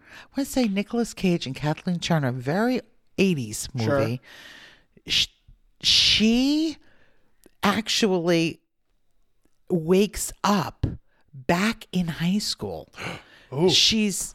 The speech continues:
Speaker 1: you know, married in the, in the movie. She's married to Nicolas Cage, who is her high school sweetheart. You know, something happens.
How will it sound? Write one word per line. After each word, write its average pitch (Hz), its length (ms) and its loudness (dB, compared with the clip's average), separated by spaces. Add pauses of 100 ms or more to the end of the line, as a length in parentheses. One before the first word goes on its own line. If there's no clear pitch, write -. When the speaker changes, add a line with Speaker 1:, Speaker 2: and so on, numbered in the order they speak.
Speaker 1:
you 214 160 -2
know, 151 180 4
married 269 720 4 (100)
in 196 180 0
the, - 160 -6
in 185 100 0
the 185 60 -4
movie. 180 180 0
She's 180 320 -4
married 254 680 0
to - 140 -4
Nicolas 180 520 -2
Cage, 226 500 2
who 185 100 -4
is 160 140 -6
her 143 140 -8
high 143 200 0
school 123 280 -6
sweetheart. 240 880 0 (400)
You 196 160 0
know, 160 460 2 (520)
something 277 680 2
happens. 262 840 0